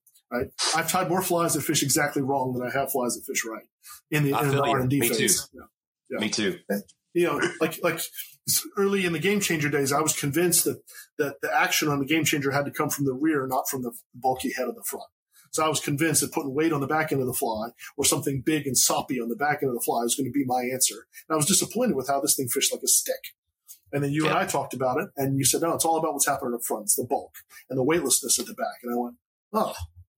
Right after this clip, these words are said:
Speaker 1: it's exactly opposite of what I would have predicted," right? So again,
Speaker 2: Yeah.
Speaker 1: this is trial and error, and where a guy like you who spends every day on the water and can tie, you know, ten different versions and test each one, versus I've gotta wait, you know, till next week or the week after before I can get out on the right patch of water to do it.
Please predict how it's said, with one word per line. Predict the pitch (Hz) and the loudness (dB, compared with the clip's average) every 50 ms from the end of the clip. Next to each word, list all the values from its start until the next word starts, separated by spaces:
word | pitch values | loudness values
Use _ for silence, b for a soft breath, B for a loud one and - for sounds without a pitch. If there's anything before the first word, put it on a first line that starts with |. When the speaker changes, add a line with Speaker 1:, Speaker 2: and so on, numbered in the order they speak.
| _ _ _ _ _ - | _ _ _ _ _ -2
Speaker 1:
it's | - - | -2 0
exactly | - 131 - - 156 151 151 156 151 | 0 2 2 4 4 4 4 2 2
opposite | 139 139 - - - 131 | 2 2 2 0 0 0
of | 127 | 0
what | 127 127 | 2 2
I | 123 | 2
would | 123 120 | 2 0
have | 120 - | 0 -2
predicted," | 127 120 117 110 - _ _ _ - | -4 -4 -6 -8 -10 _ _ _ -14
right? | - - - - | -12 -10 -4 0
So | - - 285 B B B B B - | 0 0 0 B B B B B -2
again, | 254 359 339 | 0 2 4
Speaker 2:
Yeah. | - 170 | 4 4
Speaker 1:
this | 147 - | 4 4
is | 175 - | 2 2
trial | - - 170 156 156 170 | 0 2 2 2 2 2
and | 175 165 | 2 2
error, | 143 139 147 170 208 | 2 2 2 2 0
and | 247 - 135 139 139 160 156 139 | 0 0 -2 -2 -2 -2 -2 0
where | 139 147 143 139 | 0 2 2 2
a | 143 139 131 123 | 0 -2 -2 -2
guy | 127 143 143 | 0 2 2
like | 143 139 127 - | 2 2 0 0
you | - 143 139 | 0 0 2
who | 139 135 | 2 2
spends | - - - 127 120 131 | 2 2 2 2 2 4
every | 156 156 156 131 | 4 4 2 2
day | 127 131 127 | 2 2 2
on | 127 127 | 2 2
the | 120 | 2
water | 117 120 117 117 123 131 - B B B B B - | 0 0 -2 -2 -4 -8 -10 B B B B B -10
and | 131 - | -6 -4
can | - 123 | -2 0
tie, | - - 151 147 143 | 2 2 2 2 2
you | 143 143 139 - - 156 156 - | 2 2 0 0 -2 -6 -8 -6
know, | 143 123 120 123 b b b _ _ _ | -6 -6 -6 -6 b b b _ _ _
ten | - - 175 175 170 | -2 0 2 2 2
different | 165 165 - 160 143 | 2 0 0 0 0
versions | 143 143 139 120 135 135 127 | 2 2 2 2 0 0 0
and | 123 123 | 0 0
test | 120 - 139 139 - - | 0 0 0 0 0 2
each | 175 165 160 - | 0 0 2 0
one, | 139 127 117 113 123 139 - B B B B B _ | 0 0 -2 -2 -6 -10 -14 B B B B B _
versus | 139 131 - 139 123 139 | 0 2 4 4 4 4
I've | 143 143 139 | 2 2 2
gotta | 139 135 127 | 2 2 2
wait, | 131 135 139 139 135 - | 4 2 2 2 0 -2
you | 135 | -2
know, | 127 123 120 120 | -2 -2 -2 0
till | - 147 139 135 | 0 0 2 2
next | 139 135 - - | 2 2 2 0
week | 135 135 123 - | 0 0 0 0
or | 123 | 0
the | 117 | 2
week | 123 135 127 - | 2 2 0 0
after | 131 127 - - 131 | 0 0 -2 -2 -4
before | - - - 135 123 | -4 -2 -2 -2 -2
I | 123 | -2
can | 120 123 120 | -4 -6 -4
get | 113 123 123 | -4 -2 -2
out | 127 123 123 | 0 -2 -2
on | 123 | -2
the | 120 110 | -4 -4
right | 117 123 127 | -4 -4 -6
patch | - - 120 120 - 123 | -6 -8 -6 -4 -4 -4
of | 113 | -4
water | 113 113 113 113 | -6 -10 -10 -12
to | 110 - | -12 -8
do | - 160 143 - | -6 -6 -4 -6
it. | - | -8